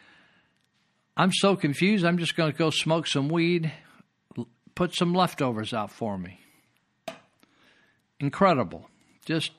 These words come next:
totally incredible what's going on. Uh, all right. Let me look here.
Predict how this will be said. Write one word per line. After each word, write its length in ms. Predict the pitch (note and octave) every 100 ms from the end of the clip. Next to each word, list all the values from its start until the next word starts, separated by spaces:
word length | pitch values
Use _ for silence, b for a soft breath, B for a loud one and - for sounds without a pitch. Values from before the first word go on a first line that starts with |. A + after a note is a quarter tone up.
| -
totally 640 | - D#3+ E3+ E3+ E3+ E3+ -
incredible 800 | C3+ C3 - D3+ A#2+ F#2+ F#2 - _
what's 180 | G#2 -
going 380 | B2+ A#2 A2
on. 260 | A2+ A2 G2 - _ _ B B B B B B B B B B B B _
Uh, 440 | C#3 C#3+ C#3 C3+ B2+ b b b b b _ _ _ _ _ _ _ _ _ _ _ _ _ _ _ _ _ _ _ _ _ _ - _
all 140 | B2+ B2+
right. 320 | A#2+ A2+ G2+ - b b b b b b _ _ _ b b b b _ _ _ _ _ _ _ _ _ _
Let 140 | B2 A2
me 140 | G#2+
look 300 | A2+ A2 -
here. 420 | - G#2 G2+ F#2